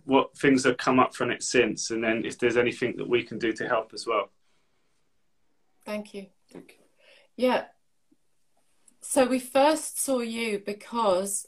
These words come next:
Speaker 2: we were already aware. Your video's pausing, is that the right thing? Yeah. Oh, went pausing. Um,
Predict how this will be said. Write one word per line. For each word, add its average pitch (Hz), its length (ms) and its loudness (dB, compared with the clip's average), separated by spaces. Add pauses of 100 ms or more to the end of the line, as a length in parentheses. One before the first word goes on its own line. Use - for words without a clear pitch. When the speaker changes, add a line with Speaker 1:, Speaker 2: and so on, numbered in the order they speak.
(140)
Speaker 2:
we 214 120 -6
were 196 240 -4
already 196 760 -4 (1700)
aware. 190 640 -2 (1400)
Your 196 100 -12
video's 180 360 -6
pausing, 175 460 -10
is 160 100 -14
that 185 120 -14
the 175 80 -10
right 185 240 -8
thing? 185 260 -10 (400)
Yeah. 180 180 -8 (260)
Oh, 175 140 -10 (520)
went 190 200 -16
pausing. 196 360 -16 (560)
Um, 202 380 2